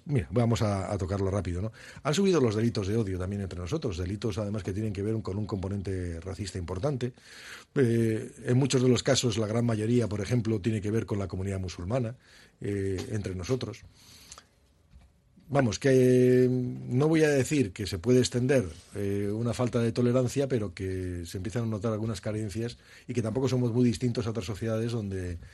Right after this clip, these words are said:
ahora mismo, bueno, pues está creciendo también ese rechazo, ¿no? al, al extranjero, etcétera, ¿no? Puede haber mil circunstancias que lo, que lo expliquen, pero socialmente tenemos que considerar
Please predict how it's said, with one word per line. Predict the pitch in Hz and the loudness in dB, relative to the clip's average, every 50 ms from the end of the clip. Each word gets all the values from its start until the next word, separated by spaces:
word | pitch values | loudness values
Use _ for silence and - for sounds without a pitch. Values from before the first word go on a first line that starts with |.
| - - - - | -20 -20 -20 -8
ahora | - 113 110 113 | -6 -4 -2 -2
mismo, | 110 110 98 104 113 120 - - - _ - | -2 -2 -2 -2 -2 -4 -4 -6 -10 _ -10
bueno, | 104 95 87 - | -8 -8 -8 -8
pues | 90 85 | -8 -8
está | 92 85 120 120 | -6 -4 -4 -4
creciendo | 117 113 92 - 117 110 101 104 | -2 -4 -2 -2 -2 -2 -2 -2
también | 95 104 98 104 107 117 120 - - - - _ _ _ | -4 -4 -4 -2 -2 -2 -4 -6 -10 -20 -20 _ _ _
ese | - 117 - 127 117 107 | -10 -6 -2 -2 -2 -2
rechazo, | 92 101 98 - 127 117 - - 87 | -2 -4 -2 0 0 0 0 -2 -6
¿no? | 85 107 123 113 | -6 -6 -6 -4
al, | 98 92 92 92 90 87 85 82 82 80 82 - _ - - _ | -4 -4 -4 -4 -6 -6 -6 -8 -8 -10 -14 -16 _ -20 -18 _
al | - 90 87 | -10 -8 -8
extranjero, | 85 - 90 90 90 - 147 156 151 139 151 147 139 131 | -8 -8 -8 -6 -2 0 2 2 2 2 2 0 -2 -2
etcétera, | 98 87 - 113 92 - - 78 | -4 -4 -4 -6 -6 -6 -10 -10
¿no? | 78 101 127 - - - _ _ _ - 110 - 95 87 | -12 -12 -14 -14 -18 -20 _ _ _ -16 -14 -12 -10 0
Puede | - 131 131 | 4 4 6
haber | 127 131 127 | 6 6 4
mil | 135 127 | 2 0
circunstancias | - - 120 - - 101 - 127 120 104 - 98 92 90 - | 0 -2 -4 -4 -4 -4 -2 -2 -2 -2 -2 -6 -8 -8 -6
que | - 101 | -6 -6
lo, | 92 90 92 90 90 87 87 - - - - - _ _ | -4 -4 -4 -4 -6 -8 -10 -14 -20 -20 -20 -20 _ _
que | - 113 | -6 -4
lo | 107 | -2
expliquen, | 110 104 - 147 151 127 151 170 185 190 180 - - - - - _ _ _ _ - - _ _ - _ _ _ - - _ _ _ _ | -2 -2 -2 -2 -2 0 0 0 0 -2 -6 -12 -20 -20 -20 -20 _ _ _ _ -20 -20 _ _ -20 _ _ _ -20 -20 _ _ _ _
pero | 135 120 107 104 92 | 2 2 2 2 -2
socialmente | - - 110 95 107 113 113 110 110 107 90 120 127 123 117 107 101 92 85 80 | -2 -4 -4 -2 0 -2 0 0 -2 -4 0 2 2 2 4 2 0 -2 -4 -6
tenemos | 80 82 90 90 95 92 90 | -8 -8 -8 -6 -6 -6 -8
que | - 92 | -8 -8
considerar | - 101 90 90 95 95 101 113 120 123 | -8 -8 -6 -6 -6 -4 -4 -6 -6 -8